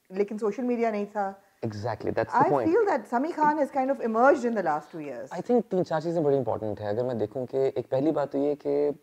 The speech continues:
Speaker 2: जो आज एक वर्सेटिलिटी की बात होती है, डिफरेंट
Speaker 1: हम्म।
Speaker 2: कैरेक्टर्स की बात होती है, वो पहले भी होते रहे हैं।
Speaker 1: हम्म, बिल्कुल।
Speaker 2: लेकिन वो चीज़ें रजिस्टर नहीं होती थी, क्योंकि उस वक्त सोशल मीडिया उस तरह सपोर्ट नहीं करता था, क्रिटिसाइज
Speaker 1: हम्म।
Speaker 2: नहीं करता था, चीज़ें इतनी लोग तक, लोगों तक पहुँचती नहीं थी।
Speaker 1: हम्म।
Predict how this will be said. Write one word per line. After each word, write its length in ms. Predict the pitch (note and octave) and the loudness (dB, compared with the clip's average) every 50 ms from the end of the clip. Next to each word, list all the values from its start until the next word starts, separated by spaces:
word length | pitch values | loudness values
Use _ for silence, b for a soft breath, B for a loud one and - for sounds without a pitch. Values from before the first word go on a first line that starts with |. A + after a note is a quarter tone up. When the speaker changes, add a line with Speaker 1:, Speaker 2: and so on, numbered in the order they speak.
| _ _ - | _ _ -10
Speaker 2:
जो 220 | A#2 A2 B2 B2+ - - | -4 -4 -4 -2 -2 -2
आज 220 | A2+ C3 C#3 D3 | -2 -2 -2 -4
एक 60 | C#3+ | -2
वर्सेटिलिटी 520 | B2+ C3 B2+ - - C#3 B2+ C3+ C3+ D#3 C#3+ | -2 -2 -4 -2 -4 -2 -2 0 -2 0 0
की 100 | D3 C#3 | 0 -2
बात 260 | G#2+ G#2 G#2+ - - | -2 -4 -6 -6 -8
होती 220 | G#2 - - G#2 | -10 -6 -4 -4
है, 80 | G#2 G#2+ | -4 -4
डिफरेंट 220 | G#2+ G#2+ - - | -4 -4 -6 -4
Speaker 1:
हम्म। 100 | G2 G#2+ | -4 -4
Speaker 2:
कैरेक्टर्स 260 | G2 F#2 E2+ B2 A#2 | -4 -4 -4 -6 -6
की 80 | - C3+ | -4 -6
बात 280 | A2+ G#2+ G#2 G#2 - - | -6 -6 -6 -8 -12 -16
होती 240 | G2 _ - G#2 | -16 _ -8 -8
है, 180 | G2+ G#2+ A#2 A#2+ | -8 -8 -10 -10
वो 120 | A#2 A#2+ | -10 -12
पहले 280 | B2 _ A#2+ G#2+ A#2+ C3+ | -10 _ -12 -10 -10 -8
भी 100 | B2+ C#3 | -8 -8
होते 280 | B2 G#2 G2 - A2 G2 | -8 -8 -8 -6 -6 -6
रहे 100 | F#2 F2 | -6 -8
हैं। 180 | E2 D#2+ - _ _ _ | -14 -16 -20 _ _ _
Speaker 1:
हम्म, 120 | G3+ F#3+ F3 | -16 -14 -14
बिल्कुल। 400 | D#3 D#3+ D#3+ _ _ - F#3+ G#3 | -14 -18 -20 _ _ -12 -6 -4
Speaker 2:
लेकिन 220 | F3 - - F#3+ | -2 0 2 2
वो 60 | F#3 | 2
चीज़ें 240 | F#3 - F#3+ F#3+ G#3 | 2 2 0 0 2
रजिस्टर 360 | D#3 B2+ G#2 A2+ A#2 - F3 | 0 0 -2 -2 -2 -2 0
नहीं 80 | E3+ D#3+ | 0 0
होती 160 | C#3+ C3+ D3 | 0 0 0
थी, 100 | C#3+ E3+ | -2 -2
क्योंकि 500 | D3 D3+ C#3+ C3+ - D3 D3+ D#3 D#3+ C#3+ - | -2 -2 -4 -4 -2 -2 -2 0 -2 -2 -4
उस 140 | B2 - - | -6 -6 -6
वक्त 100 | D3 - | -6 -4
सोशल 220 | - B2+ - C#3+ | -4 -4 -2 0
मीडिया 320 | C#3+ B2+ A#2 A2+ A2+ B2+ B2+ | -2 0 0 0 0 0 -2
उस 100 | A#2+ - | -2 -4
तरह 80 | C#3 | -10
सपोर्ट 380 | B2+ - B2 A2 - A#2 B2+ B2 | -10 -10 -6 0 2 2 2 2
नहीं 120 | B2+ B2+ | -2 -4
करता 240 | A#2 A#2 G#2+ A2+ A#2 | -2 -4 -4 -4 -4
था, 240 | A2 A#2+ A#2 A#2 A2+ | -4 -4 -4 -4 -4
क्रिटिसाइज 340 | - - G#2 G2 - C3 B2+ | -4 -4 -6 -4 -2 0 0
Speaker 1:
हम्म। 60 | B2+ | 0
Speaker 2:
नहीं 100 | C3+ B2 | 0 -2
करता 240 | - A2+ A#2 A#2 A2 | -2 -4 -4 -4 -4
था, 180 | - A#2 A#2+ | -4 -6 -8
चीज़ें 280 | A#2 - B2+ A#2 B2+ C#3+ | -4 -2 -2 0 0 -2
इतनी 200 | - C#3+ D#3+ D#3 | -2 -2 -2 0
लोग 220 | C3 B2+ C3 C#3 - - _ | 0 0 -2 -2 -4 -8 _
तक, 80 | - D#3+ - _ | -10 -10 -8 _
लोगों 240 | - B2+ A#2+ B2 D3 | -2 0 2 2 2
तक 160 | D3 F3 - | 0 -2 -4
पहुँचती 400 | - A#2+ A#2 A#2+ A2+ - - D#3 | -4 -6 -6 -6 -8 -4 0 0
नहीं 180 | C#3+ G#2+ F2+ E2+ | 0 0 -2 -4
थी। 140 | D#2+ - - | -10 -12 -12
Speaker 1:
हम्म। 280 | G3 G3+ G3 F#3 F3 | -10 -10 -10 -10 -12